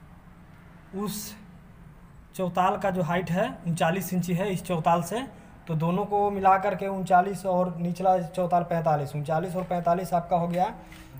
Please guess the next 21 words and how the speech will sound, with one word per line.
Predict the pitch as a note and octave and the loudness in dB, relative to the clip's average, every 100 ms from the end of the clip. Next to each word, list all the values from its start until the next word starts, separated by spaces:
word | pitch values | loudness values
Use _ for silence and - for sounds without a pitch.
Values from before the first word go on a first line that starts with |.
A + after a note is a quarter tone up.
| - - - - E3 | -16 -16 -20 -10 -4
ये | |
चौरासी | F3 G3 F#3+ F#3 F3+ | -2 0 4 2 2
इंची | A3+ G#3+ A3+ | -4 -4 -8
इस | G#3+ F#3 - | -6 -8 -2
चौताल | G3+ G3+ G3+ | 2 4 2
तक | G3+ - | 0 -2
हो | F#3+ | -2
गया, | G3+ A#3 A#3 - | 2 0 0 -12
इस | F3 - - | -12 -12 -10
ले-, | E3+ F3 | -4 -4
फ्लोर | D#3+ - E3+ F#3+ G3+ | -4 -6 0 0 2
लेवल | F#3 F#3+ F#3 | 2 2 0
से | G3+ B3+ D#3+ | -4 -6 -6
जो | D3 | -2
टाइल्स | D#3 E3+ D#3+ | 2 2 0
लगा | D#3+ F3 | 0 0
हुआ | D#3+ D3 | 0 0
है, | F3 - | -2 -8
इससे | D#3 - F#3 F#3 | -10 -8 -6 -4
आपका | D3+ - | -6 -4
ये | D#3+ E3 A3+ | -4 -4 -6